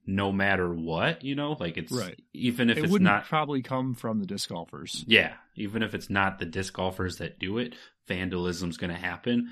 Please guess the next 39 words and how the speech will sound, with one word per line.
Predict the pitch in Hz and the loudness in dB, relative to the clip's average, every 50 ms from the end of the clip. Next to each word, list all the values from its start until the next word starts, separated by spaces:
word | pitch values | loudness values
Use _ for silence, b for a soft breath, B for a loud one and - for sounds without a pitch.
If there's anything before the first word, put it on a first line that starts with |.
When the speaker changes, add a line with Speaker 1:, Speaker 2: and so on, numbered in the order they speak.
| B B B B B B B | B B B B B B B
Speaker 1:
And | 92 87 | -4 -4
then | 90 87 85 | -2 -2 0
as | 90 101 98 92 92 | 2 4 4 4 2
we | 95 92 92 | 2 0 0
were | 90 87 | 0 2
walking | 87 92 95 92 - - 98 95 | 4 4 4 4 2 0 0 2
down | 95 92 92 87 | 2 2 2 0
the | 87 85 | -2 0
walking | 85 87 95 95 - 113 110 110 | 2 2 2 2 2 -2 -4 -2
path, | - 127 120 123 - - - - b b b b b b b b b b - | -2 0 2 2 0 0 -4 -18 b b b b b b b b b b -6
I | 90 | -6
pointed | 87 - - 101 95 92 92 87 - - | -4 0 0 2 2 2 0 -2 0 0
to | 104 90 | 0 0
the | 85 85 | 0 -2
statue | - - - 90 87 92 - - 110 | -4 -4 -4 -4 -4 -2 -2 -2 0
they | 104 107 107 104 | 0 0 0 2
had | 104 107 113 117 - | 2 2 2 2 0
'cause | - 101 85 - - | 0 -4 -4 -4 -6
somebody | - - - - 98 90 87 90 87 87 85 85 | -10 -12 -8 -4 -4 -2 -2 -2 -2 -2 -2 -2
knocked | 87 92 85 - - _ | -2 -2 -4 -4 -6 _
the | 85 82 | -8 -6
head | 87 85 90 | -4 -4 -2
off. | 95 98 107 - - | -2 -2 -2 -2 -2
And | 123 131 | 2 4
maybe | 160 190 180 165 156 | 6 6 6 6 4
it | 127 | 4
was | 107 107 104 | 4 4 4
on | 95 90 85 | 4 2 2
accident | 82 85 - - - - 87 92 98 101 - - | 0 -4 -4 -6 -8 -8 -6 -4 -4 -6 -6 -6
and, | 92 | -6
like, | 87 87 82 - | -6 -6 -6 -6
the | - | -10
statue | 90 - 92 87 82 - - 90 | -6 -2 -2 -2 -2 -2 -6 -10
fell | - - 85 85 85 | -8 -6 -6 -6 -6
over | 87 87 82 80 - 92 92 | -6 -8 -10 -8 -6 -6 -6
and | 87 82 80 | -6 -6 -8
the | 80 | -10
head | 80 - 82 80 | -10 -10 -10 -8
was | 85 92 90 | -6 -6 -6